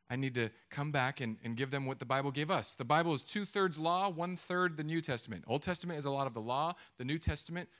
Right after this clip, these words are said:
shows us how God rescued us and saved us from our transgressions, from our breaking the law.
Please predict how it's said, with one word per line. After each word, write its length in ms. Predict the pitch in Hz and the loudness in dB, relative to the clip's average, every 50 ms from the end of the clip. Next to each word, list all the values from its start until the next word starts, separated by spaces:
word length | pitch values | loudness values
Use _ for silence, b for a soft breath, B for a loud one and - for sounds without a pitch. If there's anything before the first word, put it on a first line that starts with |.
| b | b
shows 260 | b - 170 156 147 143 | b -2 -2 0 0 0
us 120 | 135 - | -4 -4
how 140 | - 143 135 | -4 -4 -4
God 240 | 123 139 135 127 110 | -2 -2 -2 -2 -2
rescued 500 | 104 104 123 139 139 - - 147 147 147 | -4 -4 -6 -6 -6 -6 -8 -8 -6 -6
us 180 | 135 - - | -6 -6 -8
and 80 | 120 107 | -10 -10
saved 320 | - - 151 147 127 117 | -8 -6 -6 -6 -6 -8
us 300 | 110 101 - - - - b b b b b b b - | -10 -8 -8 -8 -8 -10 b b b b b b b -6
from 280 | - 131 120 123 120 113 b b b - | -4 -4 -2 -2 -4 -6 b b b 0
our 180 | 127 123 123 | 0 0 0
transgressions, 680 | 117 - - 131 117 107 104 104 131 123 - - 104 92 | 0 -2 -4 -4 -4 -4 -2 -2 -2 -2 0 -2 -6 -4
from 140 | - 127 123 | -6 -4 0
our 180 | 117 120 120 113 | 2 2 2 2
breaking 420 | 98 110 123 127 123 - 113 107 | 0 0 0 0 0 -2 -6 -4
the 100 | 101 101 | -4 -4
law. 300 | 98 92 90 87 87 85 | -4 -4 -4 -4 -8 -12